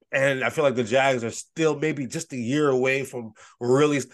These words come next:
like, you, we, we see how, like, uh, the Pelicans right now in the N B A are dom-, they're, they're, like, top, one of the top seeds, right? We all knew at the end of last year, oh, yo, when they come back next year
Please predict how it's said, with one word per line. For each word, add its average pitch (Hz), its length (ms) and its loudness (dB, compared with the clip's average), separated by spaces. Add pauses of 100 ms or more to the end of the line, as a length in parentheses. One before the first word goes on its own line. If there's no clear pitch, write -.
(160)
like, 165 160 0
you, 208 100 -2
we, 208 200 -4
we 196 200 -4
see 214 220 -2
how, 190 160 4
like, 160 240 0
uh, 131 320 -2
the 123 160 -8
Pelicans 135 460 -4
right 123 120 -4
now 120 140 -4
in 117 60 -8
the 123 100 -4
N 131 100 -8
B 123 160 -2
A 113 300 -4
are 117 140 -8 (220)
dom-, 151 300 0
they're, 147 160 0
they're, 135 240 2
like, 131 140 0 (420)
top, 160 240 0
one 170 80 -4
of 156 60 -4
the 147 80 -6
top 151 260 -2
seeds, 123 380 -8
right? 135 240 -2 (320)
We 220 160 2
all 240 220 4
knew 175 420 2 (220)
at 160 100 -2
the 160 160 -6
end 180 140 4
of 160 120 0
last 160 320 0
year, 123 280 -6
oh, 131 160 0
yo, 123 180 -2
when 113 160 -10
they 131 120 -8
come 165 200 -8
back 156 220 -2
next 175 280 -4
year 117 280 -4